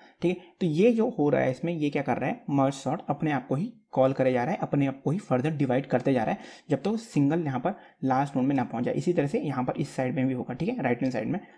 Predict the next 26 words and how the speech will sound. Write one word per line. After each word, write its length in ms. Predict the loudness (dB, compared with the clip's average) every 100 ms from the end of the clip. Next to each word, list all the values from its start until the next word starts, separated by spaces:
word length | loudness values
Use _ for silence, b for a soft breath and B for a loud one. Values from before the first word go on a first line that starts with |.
| B
वो 80 | 2
आप 120 | 2
कर 60 | 2
लीजिएगा, 480 | -2 -4 -4 -4 -6 B B -2
ठीक 100 | 0
है। 80 | 0 B B B B
अब 140 | -2 2
देखिए 400 | 2 2 -2 -6 _ _ _ _ _ _ _ -2
ये 200 | 4 4
करने 300 | 4 2 2
के 80 | 2
बाद 180 | 0 0
होगा 280 | 0 0
क्या, 200 | -2 -6 -6
इसके 280 | -8 0 2
बाद 280 | 2 0 0
एक 160 | -2 0
प्रोसेस 300 | -2 -2 -4
होती 180 | -6 -4
है 60 | -4
आपकी, 380 | -6 -4 -4 -2 -6
जिसे 200 | -2 -2
हम 80 |
कहते 240 | -2 -2 0
हैं 60 | 2
मर्जिंग। 480 | 2 2 0 -4